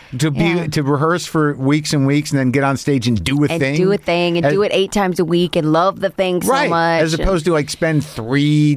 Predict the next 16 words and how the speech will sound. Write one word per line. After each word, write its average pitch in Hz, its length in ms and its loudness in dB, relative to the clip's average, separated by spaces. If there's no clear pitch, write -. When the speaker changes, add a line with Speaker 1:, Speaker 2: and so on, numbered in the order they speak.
Speaker 1:
weeks 135 760 -2
doing 131 460 0
one 135 540 2
dance 127 420 -2
number. 135 480 0
Speaker 2:
Yeah. - 320 -2
Well, 359 280 0
and, 359 200 0
you 339 100 2
know, 359 400 2
it's 208 120 -6
a - 20 -14
different - 180 -4
kind 294 120 0
of 214 60 -6
stamina. 165 640 -2